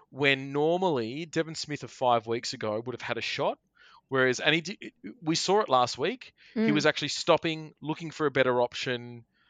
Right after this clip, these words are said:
Speaker 1: um, and hitting them on the lead or, you know, um, giving it off, handball over the top. So I'm, I'm really pleased with the change that he's made to his game,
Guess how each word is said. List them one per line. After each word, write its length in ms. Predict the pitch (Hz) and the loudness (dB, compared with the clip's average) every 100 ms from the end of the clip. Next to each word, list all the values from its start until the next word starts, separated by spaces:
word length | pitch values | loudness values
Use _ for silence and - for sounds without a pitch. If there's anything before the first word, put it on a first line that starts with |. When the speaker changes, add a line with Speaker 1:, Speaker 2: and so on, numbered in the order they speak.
| _ _ - | _ _ 0
Speaker 1:
um, 260 | 117 120 131 | 2 2 -2
and 100 | 131 | -4
hitting 320 | 117 156 131 | 0 2 2
them 80 | 120 | -2
on 100 | 117 | -4
the 80 | 113 | -2
lead 400 | 143 151 147 143 | 0 0 0 0
or, 300 | 123 120 110 | 0 -2 -6
you 80 | 113 | -10
know, 180 | 107 120 - _ | -8 -8 -10 _
um, 320 | - 113 110 113 | -4 -4 -4 -6
giving 220 | 165 151 | 0 2
it 100 | 123 | 4
off, 280 | 123 127 - - | 6 6 4 -6
handball 400 | 127 127 123 117 | -4 -2 -2 -2
over 120 | 107 | -4
the 100 | 101 | -8
top. 360 | - 131 - - - - | -2 -2 -2 -8 -20 -16
So 300 | - 143 135 - | 0 4 4 6
I'm, 260 | 131 135 - | 4 4 -4
I'm 240 | 127 127 131 | -4 -2 -4
really 200 | 151 160 | -6 -8
pleased 760 | - - 120 127 160 165 - - | -12 -4 -4 -4 -8 -10 -10 -14
with 200 | 123 123 | -14 -12
the 80 | 113 | -10
change 460 | - - 113 120 117 | -8 -4 -2 -4 -6
that 100 | 113 | -10
he's 140 | 104 | -8
made 200 | 110 107 | -8 -8
to 100 | 107 | -10
his 100 | 110 | -12
game, 380 | - 101 135 226 | -10 -8 -8 -10